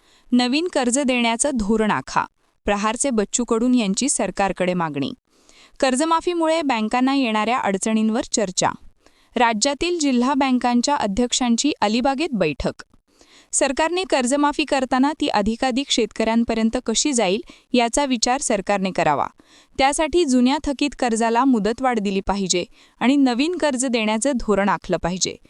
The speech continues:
नवीन कर्ज जर शेतकऱ्याला मिळालं नाही, तर त्याची मोठी अडचण होणार आहे. सरकारने कर्जमाफी करताना याचा गांभीर्याने विचार करावा. या संदर्भातील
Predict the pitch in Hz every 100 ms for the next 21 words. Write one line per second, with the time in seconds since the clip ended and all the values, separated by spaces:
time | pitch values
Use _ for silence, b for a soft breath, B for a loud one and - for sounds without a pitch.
0 | b b b b 240 247 339 370 330 294
1 | 302 302 320 294 247 269 254 254 262 247
2 | 226 233 233 208 240 294 - 254 233 214
3 | 269 247 214 - 269 220 185 170 175 160
4 | 151 101 _ B B B B 285 269 320
5 | 330 359 - 269 262 277 277 277 262 247
6 | 233 233 262 294 202 240 240 214 190 202
7 | 277 294 285 214 - 160 165 156 147 87
8 | - b b b b 226 262 262 247 240
9 | 262 262